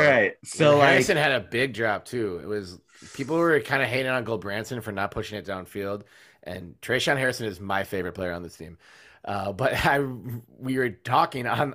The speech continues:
Speaker 3: on the, on our own private Manningcast, public Manningcast, I guess. Uh,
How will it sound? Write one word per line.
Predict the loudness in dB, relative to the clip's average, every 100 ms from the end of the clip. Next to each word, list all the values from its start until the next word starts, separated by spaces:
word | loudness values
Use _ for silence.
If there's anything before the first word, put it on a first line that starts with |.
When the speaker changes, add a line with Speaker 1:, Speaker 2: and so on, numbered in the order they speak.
| 2
Speaker 3:
on | 4 4 2
the, | 4 4 2
on | 2 4
our | 6
own | 4 2 -2 -8 _
private | -2 2 4 2 2
Manningcast, | 2 2 0 -2 -2 0
public | 0 0 -4
Manningcast, | -8 -8 -8 -8 -8
I | -8
guess. | -8 -12 _ _ -20 -20 -16 -2
Uh, | 2 2 2